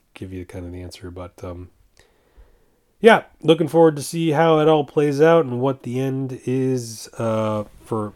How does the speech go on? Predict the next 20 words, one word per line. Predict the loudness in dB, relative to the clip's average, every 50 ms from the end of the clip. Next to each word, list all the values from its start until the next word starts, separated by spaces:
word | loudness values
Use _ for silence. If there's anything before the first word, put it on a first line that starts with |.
| _ -18
Better | -12 -8 -6 -6 -4 -4 -6 -8
Call | -10 -12 -12 -12 -12
Saul. | -12 -16 -14 -10 -6 -4 -4 -4 -4 -6
I | -8 -10
mean, | -12 -12 -12 -12
we, | -14 -16 -18 _ _ _ _ _ _ -20 -20 _ _ _ _ _ _ _ _ _ -14 -14
it's | -10 2
kinda | 4 4 6 6
one | 4 6
of | 6
those | 6 6 8
weird | 8 8 8 8
things, | 8 2 2 4
though, | 4 4 6 6
and | 4 2
it's | 0 -4
a | -6
prequel, | -2 -2 -2 -2 0 -2 -2 -2 -4 -16
so, | -8 0 2 4 4 6
like, | 4 4 2 0 -2 -10